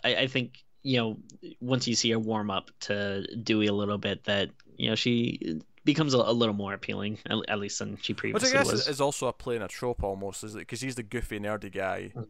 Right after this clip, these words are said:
Speaker 2: to a point.
Speaker 1: True,
Speaker 2: Um, and
Speaker 1: yeah.
Speaker 2: she, she,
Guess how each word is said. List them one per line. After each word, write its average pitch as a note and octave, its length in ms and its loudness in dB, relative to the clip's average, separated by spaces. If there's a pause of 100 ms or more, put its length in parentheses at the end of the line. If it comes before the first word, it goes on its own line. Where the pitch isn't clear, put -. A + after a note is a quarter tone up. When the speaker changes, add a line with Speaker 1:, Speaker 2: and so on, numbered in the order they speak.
(260)
Speaker 2:
to A2 140 -4
a G2 40 -6
point. G2 420 -6 (680)
Speaker 1:
True, A#2 220 6
Speaker 2:
Um, - 140 -4
and - 160 -4
Speaker 1:
yeah. A2 60 -6
Speaker 2:
she, G#2+ 260 -6
she, - 140 -8